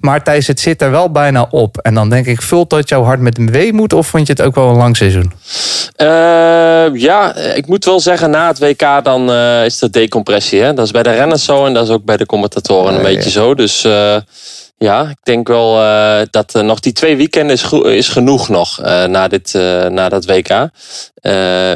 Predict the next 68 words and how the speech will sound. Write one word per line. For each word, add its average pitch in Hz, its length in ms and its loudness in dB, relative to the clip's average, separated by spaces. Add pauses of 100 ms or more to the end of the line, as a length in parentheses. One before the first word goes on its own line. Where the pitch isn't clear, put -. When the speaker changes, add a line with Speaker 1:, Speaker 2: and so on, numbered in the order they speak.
(120)
Speaker 2:
toch 139 200 -2
altijd, 131 320 0
eh, 135 60 4
heeft 123 220 2
dat 120 140 -2
ook 143 100 -4
wel 151 100 0
weer 143 160 0
een 135 120 0
ontspannen 131 420 -2
sfeer, 160 300 0
vind 156 140 -2
ik 147 100 -2
altijd. 139 460 -2 (400)
Eh, 113 180 -2
de 113 120 0
echte - 300 -2
liefhebbers 123 440 -2
blijven 110 320 0
open, 156 300 0
die, - 240 -2
eh, - 120 0
over, 139 280 2
die 123 120 -4
kijken 123 300 0
Speaker 1:
Mhm. 123 100 0
Speaker 2:
dan 117 80 0
nog 113 120 -4
en 107 120 -2
die 98 120 -2
rijden 120 300 0
nog. 120 240 -4 (440)
Eh, 101 580 -2
ja, 110 260 0
en, 107 220 -4
en 98 100 -4
het 98 160 -2
aandacht 104 340 -2
van 110 120 -4
het 104 120 -4
grote 113 280 -2
publiek 117 320 -2
gaat 117 200 -2
meer 113 160 -2
naar 110 100 -2
de 104 80 -6
weg 127 220 -4
natuurlijk. 131 460 -2 (540)
Maar, 107 280 0
eh, 101 540 2
ja, 92 280 0
ik, - 220 -12
eh, 110 160 2
het 107 180 -2
is, 139 100 2
het - 100 -10
is 151 180 0
de 139 180 0
normale 135 480 2
gang 139 240 -4
van 131 120 0
zaken 123 440 -2
in 110 120 -4
een 107 120 -2
crossseizoen, 92 560 -8
vind 85 140 -10
ik. 82 100 -6
Speaker 1:
Mhm. 135 160 -8